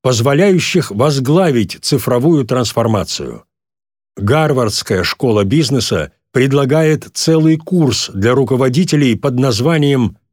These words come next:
«Разработка цифровых стратегий».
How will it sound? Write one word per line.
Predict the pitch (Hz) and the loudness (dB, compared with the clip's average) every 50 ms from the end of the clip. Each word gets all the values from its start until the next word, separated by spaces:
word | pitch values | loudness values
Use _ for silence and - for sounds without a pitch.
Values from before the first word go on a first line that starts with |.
| _ | _
«Разработка | - 123 127 127 107 113 117 117 101 104 160 175 - - - 156 127 | -4 0 0 2 2 2 0 0 0 2 0 0 0 -2 -4 -4 -4
цифровых | - - 151 123 - 117 117 113 120 139 110 - | -2 -2 -2 -2 0 0 0 0 0 0 -2 -2
стратегий». | - - 113 113 107 - 127 107 85 76 67 62 - - | -4 -4 -2 -2 -2 0 -2 -2 -2 -4 -6 -10 -12 -16